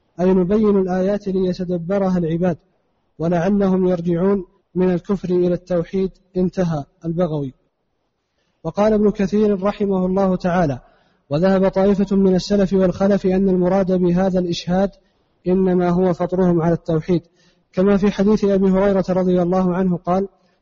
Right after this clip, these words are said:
قال رسول الله صلى الله عليه وسلم: 'كل مولود يولد على الفطرة'،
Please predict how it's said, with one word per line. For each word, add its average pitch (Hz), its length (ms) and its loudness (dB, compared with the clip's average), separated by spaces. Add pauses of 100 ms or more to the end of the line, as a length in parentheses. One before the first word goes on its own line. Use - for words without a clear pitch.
(140)
قال 185 260 2
رسول 190 260 0
الله 185 280 2
صلى 185 260 -2
الله 180 360 2
عليه 180 300 0
وسلم: 170 460 0 (380)
'كل 214 260 2
مولود 202 360 4
يولد 190 420 2
على 175 200 0
الفطرة'، 175 400 -4